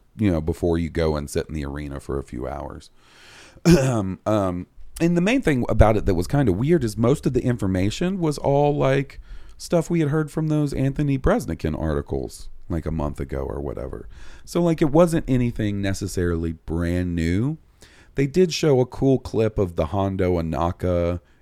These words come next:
animatronic talking and moving, and it looked really cool. And then, like, it seemed like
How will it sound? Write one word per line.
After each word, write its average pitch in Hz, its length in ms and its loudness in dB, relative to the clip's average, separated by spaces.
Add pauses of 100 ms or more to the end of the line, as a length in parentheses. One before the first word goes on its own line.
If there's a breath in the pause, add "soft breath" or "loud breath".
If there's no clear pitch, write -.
animatronic 92 920 -2
talking 95 520 2
and 80 120 -2
moving, 90 340 0
and 87 80 -2
it - 80 -6
looked - 260 0
really 110 240 0
cool. 120 400 0 (600 soft breath)
And 123 160 -4
then, 175 180 2
like, 160 260 0
it 135 140 -2
seemed 175 320 0
like 170 180 2